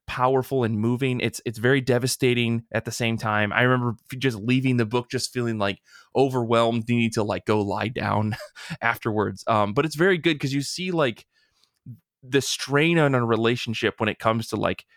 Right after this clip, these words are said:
creating children in this world and seeing these, these, this couple kind of strain on things. And I don't know, again, it's very heartbreaking at the same time. Um, so yeah, if you're looking for something that's just gonna emotionally wreck you, it's a great book. I know I've talked about it on the show before, um, but I can't,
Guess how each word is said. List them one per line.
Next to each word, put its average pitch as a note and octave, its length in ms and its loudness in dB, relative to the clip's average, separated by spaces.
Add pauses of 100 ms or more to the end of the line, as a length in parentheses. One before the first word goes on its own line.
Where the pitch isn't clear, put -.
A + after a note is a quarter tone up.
(400)
creating B2 520 2
children A#2 420 2
in G2+ 140 2
this G2+ 160 -4
world G#2 340 0
and G2+ 140 0
seeing B2 320 0
these, G#2+ 240 -2
these, A2 280 -4
this A2+ 160 -2
couple G#2+ 420 -2
kind G#2 180 -2
of F#2+ 100 -6
strain A#2 540 -2
on A#2+ 160 -2
things. C#3 260 2
And A#2 180 2 (300)
I - 60 0
don't B2 80 2
know, F#2 180 0
again, A#2 200 0
it's G#2+ 120 -8
very C#3+ 160 0
heartbreaking B2+ 720 0 (300)
at A#2 120 -6
the B2 60 -10
same A2 260 0
time. G2+ 400 -2
Um, G2 320 -4
so C3+ 140 0
yeah, G#2+ 200 4
if A2+ 140 -4
you're C#3+ 80 -2
looking E3 260 0
for D3 60 -8
something C#3 220 -4
that's B2+ 160 -2
just B2+ 120 0
gonna A#2+ 140 4
emotionally A2+ 400 2
wreck G#2+ 240 -2
you, F#2 80 -6
it's - 140 -12
a A#2 40 -6
great A2+ 280 0
book. A2+ 160 0
I C3 80 2
know C#3 100 4
I've B2+ 80 -4
talked C3 240 0
about C3 160 2
it B2 60 2
on A#2 100 -2
the A2+ 60 -2
show A#2 180 2
before, G#2+ 460 0 (340)
um, G2+ 240 6
but - 80 2
I G#2 60 0
can't, A#2 340 2